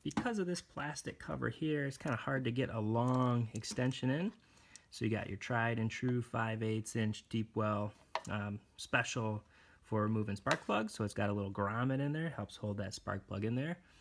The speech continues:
Um, you know, after you're done, uh, getting it off the,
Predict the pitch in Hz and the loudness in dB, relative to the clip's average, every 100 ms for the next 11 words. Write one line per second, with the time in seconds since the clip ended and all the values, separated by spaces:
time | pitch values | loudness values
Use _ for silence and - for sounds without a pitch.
0 | - - - - 98 95 95 95 95 - | -20 -20 -18 -6 -4 -2 -4 -6 -10 -14
1 | - - - - 110 104 101 107 98 98 | -20 -20 -8 0 4 4 2 -2 -2 0
2 | 107 107 104 101 - - - 107 95 - | 2 2 2 0 -6 -20 -12 -8 -8 -8
3 | 113 - _ - - 127 120 113 110 - | -14 -16 _ -16 -2 0 2 2 2 0
4 | - 104 101 104 | 0 0 0 -4